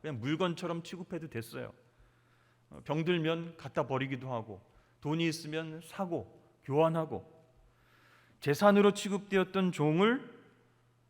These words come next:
복음을 받아들이고 예수 그리스도를 구주로 받아들이고 나서 사랑하는 형제로 대우한다.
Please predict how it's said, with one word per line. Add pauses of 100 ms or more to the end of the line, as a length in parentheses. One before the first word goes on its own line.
(600)
복음을
받아들이고
예수
그리스도를
구주로 (800)
받아들이고
나서
사랑하는
형제로
대우한다.